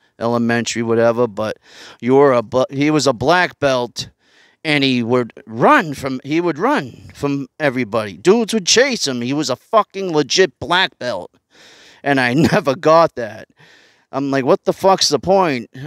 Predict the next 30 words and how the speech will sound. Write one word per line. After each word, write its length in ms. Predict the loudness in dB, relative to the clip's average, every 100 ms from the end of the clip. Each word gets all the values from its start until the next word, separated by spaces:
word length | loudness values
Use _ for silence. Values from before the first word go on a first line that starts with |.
| -10
of 160 | -8 -2
getting 300 | -2 0 0
that 200 | 0 2
black 380 | 0 0 -2
belt 360 | -6 -6 -6 -8
if 160 | -8 -4
you're 120 | 0
not 180 | 0 0
gonna 180 | -4
fuck 440 | -6 -2 0 0 0
people 400 | -4 -4 -2 0
up 180 | -2 -2
who 160 | -2
are 60 | -2
trying 260 | -2 -2
to 80 | -4
kill, 320 | -2 0 0 -4 -4
uh, 200 | -2 0
beat 300 | -2 -4 0
your 180 | 2
ass, 480 | 2 0 -2 -6 -8
you 100 | -6
know?" 280 | -4 -4 -6 _ _ _ _ _ -20 -20 -20 _
But 180 | 2 4
whatever. 540 | 4 6 4 4 -2 -6 -18 _ _ _ _ _ _
It 140 | -8 -2
is 180 | -2
what 200 | 0 0
it 120 | 2 0
is. 360 | -2 -4 -10